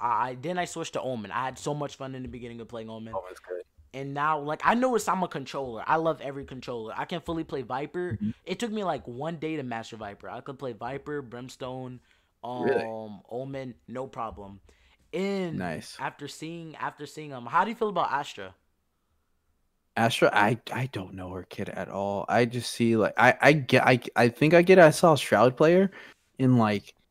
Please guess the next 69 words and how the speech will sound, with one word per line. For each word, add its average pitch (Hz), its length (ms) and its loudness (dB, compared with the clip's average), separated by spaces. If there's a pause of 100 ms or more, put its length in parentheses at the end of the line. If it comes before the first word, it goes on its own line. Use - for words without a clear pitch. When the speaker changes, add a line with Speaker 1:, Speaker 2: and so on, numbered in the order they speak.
(340)
Speaker 2:
she - 220 -4
sets 160 320 6
up, 156 120 4
like, 120 220 4 (160)
uh, 107 240 6
like, 104 220 -2
these 113 180 0
little 120 220 6
trap - 340 6
holes 123 380 6
and 120 100 2
stuff 127 400 2 (140)
on 117 180 2
the 113 60 4
map, 107 360 2
and 120 140 -2
she 170 100 0
can 196 120 6
see 135 220 2
the 113 120 6
whole 120 220 6
map. 92 340 0
And 95 100 -4
I'm, 117 380 0 (140)
I'm 131 180 2
like, 95 160 -2
"What? 98 340 -2
You 165 60 -2
can 180 100 2
see 131 120 6
the 101 80 4
whole 151 280 10
map? 202 280 12
That's 160 260 10
Speaker 1:
Yeah, - 140 2
Speaker 2:
insane." 123 420 4
Speaker 1:
yeah. 98 60 -14 (100)
Li-, 117 200 -10
like, 120 280 -10
Speaker 2:
So 156 100 -12
Speaker 1:
they're - 120 8
gonna 330 160 6
Speaker 2:
she's 220 80 8
gonna 214 100 12
Speaker 1:
nerf 196 100 6
Speaker 2:
be 165 80 10
Speaker 1:
her. 113 200 4
Speaker 2:
insane 135 140 8
Speaker 1:
They're 160 120 4
gonna - 180 0
Speaker 2:
character. 127 80 -6
Speaker 1:
nerf 107 120 -8
her. 101 100 -14
They're 127 120 -10
gonna 131 160 -10
Speaker 2:
Yeah. 120 100 -8
Speaker 1:
nerf 113 100 -12
her. - 120 -10
One 131 220 -10
thousand 131 360 -2
percent. 95 380 -16 (160)
Speaker 2:
Yeah. - 100 -14
Speaker 1:
I, 147 440 6
I'll 233 80 8
bet, 190 260 -2
Speaker 2:
Yeah. 226 60 -4
Speaker 1:
I'll 233 160 8
bet, 185 320 -4
um, 123 520 -12